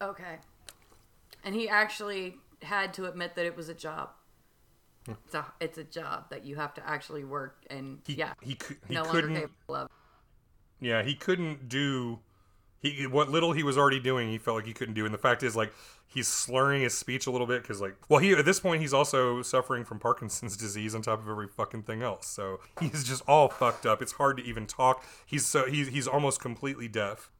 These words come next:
Speaker 1: So karma. Karma's a real bitch.
Speaker 2: Now, one thing I've done this whole time for the last three episodes is not necessarily go in full chronological order, 'cause usually it's easier to follow, like, certain threads and then kinda go back and catch up on another, like, issue.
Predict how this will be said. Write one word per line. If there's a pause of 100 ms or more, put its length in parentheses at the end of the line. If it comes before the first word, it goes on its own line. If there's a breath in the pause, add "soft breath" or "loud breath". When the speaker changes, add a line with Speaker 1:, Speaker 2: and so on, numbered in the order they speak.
Speaker 1:
So
karma. (240)
Karma's
a
real
bitch. (520)
Speaker 2:
Now, (100)
one
thing
I've
done
this
whole
time
for
the
last
three
episodes
is
not
necessarily
go
in
full
chronological
order, (220 loud breath)
'cause
usually
it's
easier
to
follow,
like,
certain
threads
and
then
kinda
go
back
and
catch
up
on
another, (340 soft breath)
like,
issue.